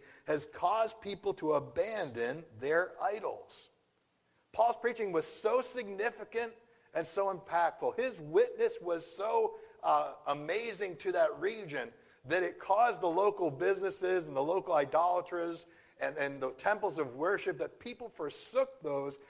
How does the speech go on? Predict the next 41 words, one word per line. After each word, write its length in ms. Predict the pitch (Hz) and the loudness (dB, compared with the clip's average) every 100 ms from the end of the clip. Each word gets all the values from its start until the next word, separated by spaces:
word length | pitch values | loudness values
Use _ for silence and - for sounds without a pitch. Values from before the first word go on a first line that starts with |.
| - | -14
entirely, 720 | 147 160 - 190 226 190 147 151 | -6 -6 -2 0 4 4 2 0
and 200 | 139 151 | -2 0
they 100 | 185 | 2
were 160 | 208 | 2
noticing, 480 | 165 190 202 170 143 | 2 2 0 0 -8
"Hey, 200 | 135 180 | -6 -6
you 80 | 156 | -6
know 160 | 170 175 | -4 0
what? 200 | 180 180 | 0 -2
Our 140 | 135 127 | -8 -12
fourth 280 | 165 175 175 | -10 -8 -8
quarter 260 | - 156 139 | -10 -10 -10
profits 640 | - 156 151 107 101 - _ _ - | -10 -10 -10 -10 -20 -20 _ _ -8
are 100 | 120 | -2
down. 200 | 135 117 - - _ _ _ _ _ _ _ _ - | 0 0 -4 -20 _ _ _ _ _ _ _ _ 0
Demand 400 | 156 170 202 202 | 2 4 4 4
for 220 | 185 180 | 2 6
idols 440 | 208 208 147 147 | 6 6 4 2
is 160 | 156 151 | 0 -2
down. 360 | 127 190 160 107 90 - _ _ | 4 4 4 0 -12 -20 _ _
We're 140 | 131 180 | 2 6
not 200 | 220 226 | 4 2
selling 400 | - 247 240 202 | 2 4 4 4
as 140 | 175 | 2
many 340 | 185 220 208 214 | 2 2 2 2
on 160 | 180 | 6
our 120 | 170 170 | 6 6
Etsy 380 | - - 196 175 | 2 2 -6 -6
store 360 | - 180 180 | -2 4 6
as 120 | 170 156 | 6 4
we 160 | 175 | 0
used 260 | 185 226 - | 0 -4 -2
to 100 | 175 | -6
sell, 480 | - 156 160 165 - - - | -2 4 6 6 0 -8 2
and 140 | 170 | 4
Amazon 520 | 190 226 220 190 185 | 4 4 6 6 6
is 100 | 170 | 6
not 460 | 190 180 139 - - | 4 4 2 -12 2
pushing 360 | 226 233 202 | 2 4 -2
them 120 | 175 165 | 0 0
anymore. 580 | 160 156 139 160 185 | 0 -2 2 4 4